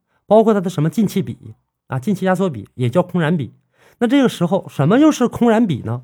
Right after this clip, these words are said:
我们首先你得，你，你得了解这个东西。那么，呃，为什么就写着什么十点几比几啊，这个或者几点几比几？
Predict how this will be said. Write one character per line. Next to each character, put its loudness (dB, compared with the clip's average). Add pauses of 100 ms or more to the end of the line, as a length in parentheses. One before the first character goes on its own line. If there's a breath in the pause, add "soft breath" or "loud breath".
我 -2
们 0
首 -6
先 -2
你 0
得， -4
你， 2
你 4
得 4
了 2
解 2
这 -2
个 -4
东 -4
西。 -12 (320)
那 4
么， 2 (140)
呃， -14
为 0
什 0
么 2
就 2
写 -6
着 -4
什 -2
么 0
十 -4
点 4
几 -8
比 -6
几 -8 (220)
啊， -4
这 -2
个 -6
或 -6
者 0
几 -2
点 4
几 -4
比 -4
几？ -14